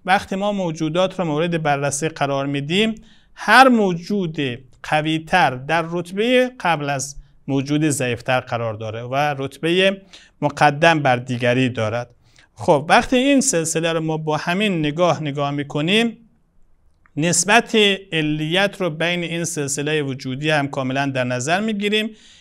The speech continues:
که می‌گیم هر موجود ضعیفتر معلول موجود قوی‌تره. دوباره موجود قوی‌ترم اگر از خودش بالاتر یک وجود دیگه‌ای داشته باشد، اینم می‌شه معلول او و او می‌شه علت این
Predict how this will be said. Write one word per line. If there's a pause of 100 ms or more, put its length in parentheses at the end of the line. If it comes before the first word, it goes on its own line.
(120)
که
می‌گیم
هر
موجود
ضعیفتر (360)
معلول (260)
موجود
قوی‌تره. (340)
دوباره
موجود
قوی‌ترم (280)
اگر
از
خودش
بالاتر
یک
وجود
دیگه‌ای
داشته
باشد، (300)
اینم
می‌شه
معلول
او (440)
و
او
می‌شه
علت
این